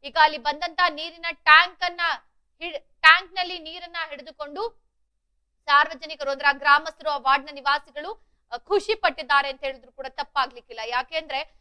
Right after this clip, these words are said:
ಅ, ಮುಂಚೆ ನಾವು ನೋಡ್ತಾ ಇದ್ದೀವಿ ದೃಶ್ಯದಲ್ಲಿ ಬಹಳಷ್ಟು ದೂರ ಹೋಗಿ ನೀರನ್ನ ತಗೊಂಡ್ ಬರ್ಬೇಕಾಗಿತ್ತು. ಅಂದ್ರೆ ಮೂರ್ನಾಲ್ಕು ಕಿಲೋಮೀಟರ್ ನಡ್ಕೊಂಡು ಹೋಗಿ ನೀರನ್ನ ತಗೊಂಡ್ ಬಂದು ಕೆಲಸ ಕಾರ್ಯಗಳನ್ನ ಮಾಡ್ಬೇಕಿತ್ತು. ತಮ್ಮ ಕೆಲಸ ಕಾರ್ಯಗಳನ್ನೆಲ್ಲ ಬಿಟ್ಟು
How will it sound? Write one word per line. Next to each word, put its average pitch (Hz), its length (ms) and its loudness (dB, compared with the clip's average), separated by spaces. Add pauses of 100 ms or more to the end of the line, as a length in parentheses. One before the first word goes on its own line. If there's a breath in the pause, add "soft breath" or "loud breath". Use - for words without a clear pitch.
(160)
ಅ, 240 60 -8
ಮುಂಚೆ 294 300 -8
ನಾವು 330 180 -8
ನೋಡ್ತಾ 330 320 -4
ಇದ್ದೀವಿ 285 280 -6
ದೃಶ್ಯದಲ್ಲಿ 269 460 -8
ಬಹಳಷ್ಟು 254 580 -8
ದೂರ 302 280 -12
ಹೋಗಿ 311 320 0
ನೀರನ್ನ 320 440 -16
ತಗೊಂಡ್ 285 320 -14
ಬರ್ಬೇಕಾಗಿತ್ತು. 269 640 -6 (400)
ಅಂದ್ರೆ 285 340 0
ಮೂರ್ನಾಲ್ಕು 294 500 -2
ಕಿಲೋಮೀಟರ್ 302 520 -8
ನಡ್ಕೊಂಡು 285 420 -6
ಹೋಗಿ 285 300 -4
ನೀರನ್ನ 302 380 -12 (120)
ತಗೊಂಡ್ 277 360 -12
ಬಂದು 277 300 -6 (340)
ಕೆಲಸ 285 300 -10
ಕಾರ್ಯಗಳನ್ನ 277 580 -2
ಮಾಡ್ಬೇಕಿತ್ತು. 262 960 -10
ತಮ್ಮ 277 160 -4
ಕೆಲಸ 302 340 -6
ಕಾರ್ಯಗಳನ್ನೆಲ್ಲ 302 760 2
ಬಿಟ್ಟು 294 720 -6